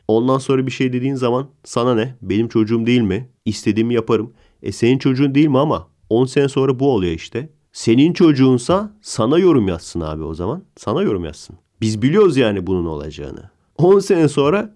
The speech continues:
kafada çiçekli taşla, dili dışarı profil fotosuyla bana işte "Feministler olmasaydı tecavüzcüler sokaklarda geziyor." yazacağını biliyoruz. Bana musallat olacağını biliyoruz. Hani senin çocuğundu? Senin çocuğunsa sana yazsın o zaman yorumu.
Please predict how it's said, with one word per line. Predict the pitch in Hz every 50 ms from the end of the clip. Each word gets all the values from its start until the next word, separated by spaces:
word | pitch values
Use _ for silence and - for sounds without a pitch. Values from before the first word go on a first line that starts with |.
| _ _ _
kafada | - 156 151 180 170 170 165 160
çiçekli | - 165 151 - 170 165 165 165
taşla, | - 175 170 147 - - 117 101 107
dili | 123 139 139 135
dışarı | 143 143 - - 147 147 147 131 127 -
profil | - - 131 131 127 151 147
fotosuyla | 147 - 147 135 - - 101 - - 123 101 95 127 175 208 - _ _ _ _
bana | - 120 131 147 160
işte | 151 131 - - - 170 170
"Feministler | 170 - 143 143 147 151 156 147 - - - 151 151
olmasaydı | - - 143 147 147 139 131 127 - 123 120 120 127 151 170 175 - _ _
tecavüzcüler | - 131 131 127 135 135 131 135 127 120 123 139 147
sokaklarda | 147 - 143 131 113 135 127 - - 131 131 139 143
geziyor." | 139 135 127 113 127 127 127
yazacağını | 127 120 120 123 123 135 143 147 131 127
biliyoruz. | 156 180 196 156 127 127 180 - - _ _ _ _ -
Bana | - 117 139
musallat | 151 160 151 - 175 165 147 -
olacağını | 160 156 151 165 160 165 160
biliyoruz. | 156 160 147 135 - - _ _ _
Hani | - - 151 185 175
senin | - 170 156 139
çocuğundu? | 127 - 113 101 95 104 98 107 127 160 190 - _ _ _ _
Senin | - - - 131 143 180 214 220
çocuğunsa | 208 - 196 170 143 147 156 151 147 - 226 214
sana | - 185 185 208 226
yazsın | 220 202 - - - 180
o | 170 135
zaman | 110 113 104 95 90
yorumu. | 90 87 85 82 73 - -